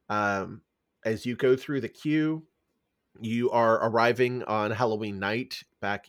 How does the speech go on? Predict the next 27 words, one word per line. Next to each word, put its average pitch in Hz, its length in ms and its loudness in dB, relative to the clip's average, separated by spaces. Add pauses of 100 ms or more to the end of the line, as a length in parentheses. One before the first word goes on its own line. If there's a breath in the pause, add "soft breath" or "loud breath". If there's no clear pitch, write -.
in 95 120 -8
the 98 60 -6
nineteen 95 460 -10
thirties, 151 480 -2 (440 loud breath)
uh, 101 240 0
around 104 240 -2
nineteen 98 280 -8
thirty-nine, 131 560 -2 (300 loud breath)
and 110 160 -4
you 117 80 -4
find 135 320 2
out 127 220 2
that 110 260 2
lightning 143 400 0
struck - 600 -4
the 110 80 -8
building 170 520 -2 (440 loud breath)
and 110 500 -2 (300)
several 147 460 2
of 127 100 2
the 131 80 0
guests 165 480 0
disappeared 139 720 -2
into 123 400 -6
the 120 100 -10
Twilight 95 420 -6
Zone - 380 -16